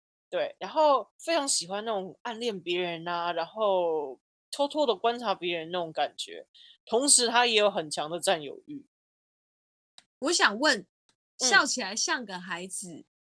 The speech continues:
Speaker 2: 难道有人笑起来像个大妈，
Speaker 1: 嗯。
Speaker 2: 还是像个阿伯？
Speaker 1: 哎，不好说，不要这样子。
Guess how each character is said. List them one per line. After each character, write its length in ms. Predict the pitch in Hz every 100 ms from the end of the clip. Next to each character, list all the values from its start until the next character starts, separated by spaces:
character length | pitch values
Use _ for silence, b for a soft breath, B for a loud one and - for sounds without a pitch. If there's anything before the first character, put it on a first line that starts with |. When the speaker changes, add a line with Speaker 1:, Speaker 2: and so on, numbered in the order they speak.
| _ _ _
Speaker 2:
难 180 | 214 294
道 140 | 415
有 40 | 285
人 220 | 214 233
笑 220 | 359 294
起 100 | 233
来 140 | 196 196
像 240 | 294 247
个 120 | 214 - -
大 320 | 247 208 190
妈， 440 | 202 208 202 202
Speaker 1:
嗯。 120 | 208 -
Speaker 2:
还 160 | 185 214
是 180 | 262
像 320 | 254 269 220 185
个 300 | 185 175 -
阿 100 | -
伯？ 60 | 185
Speaker 1:
哎， 40 | 185
不 80 | 226
好 180 | 180
说， 320 | 175 185 180 185
不 140 | 196
要 120 | 208
这 100 | 226
样 120 | 233
子。 160 | 285